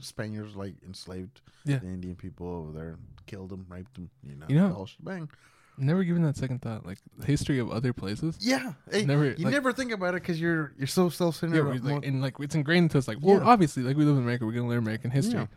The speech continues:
Speaker 2: But, like, I've never once thought to ask mom, like, "What did you learn in history class?" I don't know the history of Mexico at all.
Speaker 1: Yeah,
Speaker 2: I know,
Speaker 1: I
Speaker 2: like, the history, like, Mexico's involvement with America and stuff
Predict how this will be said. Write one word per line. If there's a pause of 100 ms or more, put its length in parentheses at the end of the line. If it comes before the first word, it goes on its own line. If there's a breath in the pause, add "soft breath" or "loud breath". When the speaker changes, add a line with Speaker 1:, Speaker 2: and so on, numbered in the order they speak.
(100)
Speaker 2:
But,
like,
I've
never
once
thought
to
ask
mom,
like,
"What
did
you
learn
in
history
class?" (120)
I
don't
know
the
history
of
Mexico
at
all.
Speaker 1:
Yeah,
Speaker 2:
I
know,
Speaker 1:
I
Speaker 2:
like, (160)
the
history,
like,
Mexico's
involvement
with
America
and
stuff